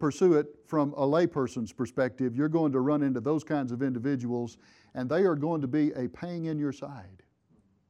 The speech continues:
But I want to go a little further than that and say this. Not only are you going to experience suffering at the hands,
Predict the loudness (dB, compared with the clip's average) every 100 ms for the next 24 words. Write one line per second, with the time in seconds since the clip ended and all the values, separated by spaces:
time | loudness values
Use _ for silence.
0 | _ _ _ _ _ _ -4 2 4 6
1 | 8 8 8 8 6 6 4 4 4 2
2 | 2 2 2 0 0 0 2 2 2 -2
3 | -4 0 2 2 2 2 4 2 2 2
4 | 2 2 2 0 0 0 2 4 2 -2
5 | -2 -2 0 0 2 0 -2 -2 0 0
6 | -2 -6